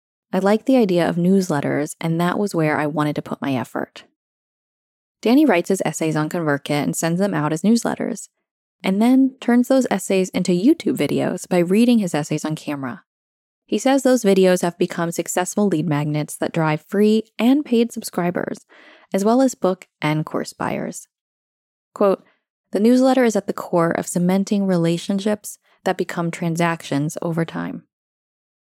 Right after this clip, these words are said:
Danny's email list on ConvertKit has grown to more than twenty thousand subscribers. His paid newsletter has made forty-five thousand to date, and he's selling his latest book through ConvertKit Commerce. Danny also gets a hundred plus weekly email replies to the essays he sends out,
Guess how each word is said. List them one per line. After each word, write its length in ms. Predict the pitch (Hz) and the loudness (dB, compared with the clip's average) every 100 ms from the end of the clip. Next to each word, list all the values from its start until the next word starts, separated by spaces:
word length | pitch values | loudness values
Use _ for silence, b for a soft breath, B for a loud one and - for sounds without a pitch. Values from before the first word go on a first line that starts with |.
| _ _ - | _ _ 0
Danny's 280 | 254 311 | 4 6
email 280 | 233 196 175 | 4 2 2
list 220 | 160 160 | 2 0
on 120 | 320 330 | -2 -2
ConvertKit 480 | 196 139 - 143 | 0 0 -2 -2
has 140 | 156 160 | -2 -2
grown 280 | 170 165 165 | -2 -2 -2
to 100 | 170 | -2
more 200 | 175 175 | 0 0
than 160 | 165 | -2
twenty 340 | 165 - 226 262 | -6 0 2 2
thousand 460 | - 165 165 165 | 0 -4 -4 -6
subscribers. 720 | - - - 143 147 165 175 - _ _ _ _ _ _ _ _ | -10 -10 -6 -6 -6 -8 -8 -16 _ _ _ _ _ _ _ _
His 180 | 190 - | -6 2
paid 200 | 220 208 | 4 6
newsletter 520 | 214 220 214 214 208 | 4 4 2 2 0
has 180 | 190 175 | -4 -2
made 200 | 170 170 | -4 -2
forty-five 500 | 202 214 220 202 190 | 0 2 2 0 0
thousand 360 | 196 190 196 | 0 0 -2
to 80 | 196 | -4
date, 360 | 190 165 220 - _ _ _ _ _ - | -4 -4 -6 -10 _ _ _ _ _ -2
and 280 | 262 302 311 | 2 2 2
he's 160 | 269 | 0
selling 280 | - 185 180 | 0 0 0
his 160 | 175 185 | -2 0
latest 360 | 220 220 - | 2 2 0
book 260 | 156 151 - _ | -2 -2 -8 _
through 140 | - 165 | -8 -6
ConvertKit 480 | 160 151 156 - - | -4 -4 -6 -6 -8
Commerce. 580 | - - - - - - _ _ _ _ _ _ _ _ _ _ _ _ _ - | -8 -8 -8 -8 -10 -12 _ _ _ _ _ _ _ _ _ _ _ _ _ 0
Danny 260 | 277 359 | 4 4
also 300 | 202 190 196 | 2 2 2
gets 200 | 185 175 | 0 0
a 60 | 170 | -2
hundred 520 | - 190 190 196 196 | -2 0 2 2 0
plus 300 | - 156 - | -2 -2 -2
weekly 380 | 147 - 160 170 | -2 -2 -2 0
email 220 | 156 160 | 0 2
replies 480 | 165 175 170 170 - | 0 0 0 0 -2
to 100 | 160 | -4
the 140 | 151 | -2
essays 360 | 151 - 156 - | -4 -2 -2 -2
he 100 | 143 | -4
sends 300 | - 151 143 | -4 -4 -2
out, 280 | 139 139 | -2 -4